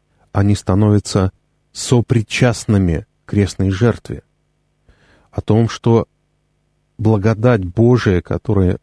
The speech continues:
нисходит на, э, вступающих в брак, она, благодать эта куплена для нас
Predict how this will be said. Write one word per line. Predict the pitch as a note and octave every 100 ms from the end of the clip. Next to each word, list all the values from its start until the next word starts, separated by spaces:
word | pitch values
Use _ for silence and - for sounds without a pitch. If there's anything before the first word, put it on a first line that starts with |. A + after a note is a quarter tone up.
| _
нисходит | A2 G#2 - - - B2 A2 F2+ - - _ _ _ _
на, | F#2 G2 G#2 F2 - _ _ _ _
э, | - F2 D#2+ D#2+ - - _ _ _ _ _ _ _ _ _
вступающих | - - G#2 A2+ G#2+ F2+ - F#2 -
в | F2
брак, | F2 G2 A#2+ - - _ _ _ _
она, | - F2 G2 A2 - _ _ _ _ _ _ _ _ _ _ _ _ _ _ _ _ _ _ _ _ _ _ _
благодать | G#2+ G#2 F#2 F#2+ G2+ -
эта | -
куплена | F2+ - G#2+ G#2 G2 F#2
для | F2+ F#2
нас | F#2 F2+